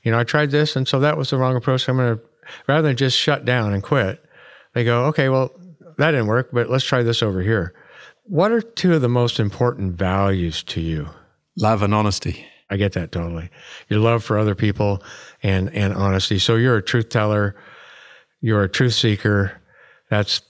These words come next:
Speaker 1: integrity.
Speaker 2: If you s-, remain true to yourself
Speaker 1: Yeah.
Speaker 2: and you're honest with what you're telling people, they might not agree with you.
Speaker 1: Yeah.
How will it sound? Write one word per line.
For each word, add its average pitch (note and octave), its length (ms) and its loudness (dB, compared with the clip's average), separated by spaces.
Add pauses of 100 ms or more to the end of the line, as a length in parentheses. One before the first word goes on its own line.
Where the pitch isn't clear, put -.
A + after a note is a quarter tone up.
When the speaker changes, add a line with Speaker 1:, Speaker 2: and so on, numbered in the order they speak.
(1160)
Speaker 1:
integrity. G#2 840 0 (240)
Speaker 2:
If C3+ 260 -2
you A2 80 2
s-, - 160 -2
remain G#2+ 500 0
true D3 260 2
to C3+ 140 -4
yourself G#2 600 -2 (120)
Speaker 1:
Yeah. G2+ 280 0
Speaker 2:
and G#2+ 140 2
you're G2 120 0
honest B2+ 340 0
with G#2+ 140 -8
what G#2 180 -4
you're A2 80 -4
telling G#2+ 280 -4
people, G#2 460 -6 (200)
they F#3+ 120 2
might A#3+ 200 0
not F#3 140 0
agree C3 260 0
with - 220 -6
you. D#2+ 140 -8 (180)
Speaker 1:
Yeah. G2 260 2